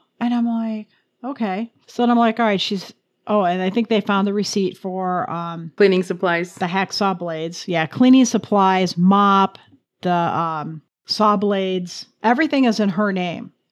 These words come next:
Speaker 1: Nothing's in Larry's name, 'cause maybe Larry's a little smarter. But I have to think when it comes to hacking off limbs and even putting a torso, you know, that's dead weight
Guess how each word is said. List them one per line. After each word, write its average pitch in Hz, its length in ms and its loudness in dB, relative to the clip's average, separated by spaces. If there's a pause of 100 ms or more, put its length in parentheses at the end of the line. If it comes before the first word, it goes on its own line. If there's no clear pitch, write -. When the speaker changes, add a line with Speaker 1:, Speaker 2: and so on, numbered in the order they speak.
(300)
Speaker 1:
Nothing's 233 480 0
in 190 160 2
Larry's 190 460 0
name, - 260 -12 (300)
'cause 165 180 -16
maybe 190 280 0
Larry's 180 360 -4
a 175 60 -10
little 156 180 -8
smarter. - 480 -8 (500)
But 202 120 2
I 202 60 4
have 302 340 2
to 208 80 -4
think 220 300 -2
when 196 100 -4
it 180 80 -6
comes 233 260 0
to 190 80 -2
hacking 226 380 -2
off 190 240 -2
limbs 190 340 -4
and 170 100 -6
even 240 240 0
putting 196 240 -4
a 180 60 -4
torso, 175 880 -4 (160)
you 196 120 -2
know, 180 100 -4
that's 175 260 -4
dead 190 300 0
weight 180 480 -2